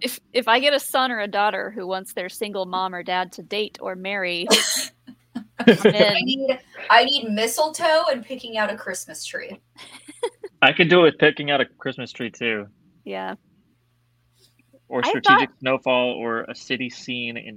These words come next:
Speaker 3: opening credits.
Speaker 1: I have corporate slash business setting, and I thought for sure that was gonna be in National Lampoon's Chris-, La-, National Lampoon's
Speaker 2: Yeah,
Speaker 1: Christmas
Speaker 2: you
Speaker 1: Vacation,
Speaker 2: said
Speaker 1: but they didn't show, I don't think they showed him at the office.
Speaker 2: Mm-mm.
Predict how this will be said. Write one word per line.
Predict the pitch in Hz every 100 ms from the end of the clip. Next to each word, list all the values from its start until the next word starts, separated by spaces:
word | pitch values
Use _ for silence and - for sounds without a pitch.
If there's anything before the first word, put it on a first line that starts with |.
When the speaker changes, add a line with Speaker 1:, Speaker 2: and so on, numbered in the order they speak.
| -
Speaker 3:
opening | 113 113 110 98
credits. | - 101 95 - _ - _ _ _ _ _ _ _ _ _ -
Speaker 1:
I | 226
have | 285 370 359 -
corporate | - 269 262 269 220 _ - - _
slash | - - 202 - -
business | 185 196 208
setting, | - - 214 226 226 -
and | 196
I | 185
thought | - 254 -
for | 220
sure | - 220 220 208 180 - _ -
that | 208
was | - 180
gonna | 190 180
be | 180 175
in | 175 180 214
National | 196 175 - 196
Lampoon's | 180 175 -
Chris-, | 202 - _ -
La-, | 208 254
National | 214 214 - 214
Lampoon's | 185 185 339
Speaker 2:
Yeah, | 508 554 508 339
Speaker 1:
Christmas | 240
Speaker 2:
you | 226 214
Speaker 1:
Vacation, | - 190
Speaker 2:
said | 190
Speaker 1:
but | 202
they | 214
didn't | 240 262 247 -
show, | - 220 226 226 220
I | 233
don't | 330 285
think | 302
they | -
showed | 240 - 226
him | 262 185
at | -
the | -
office. | 208 - - - - - 226
Speaker 2:
Mm-mm. | 254 220 208 202 214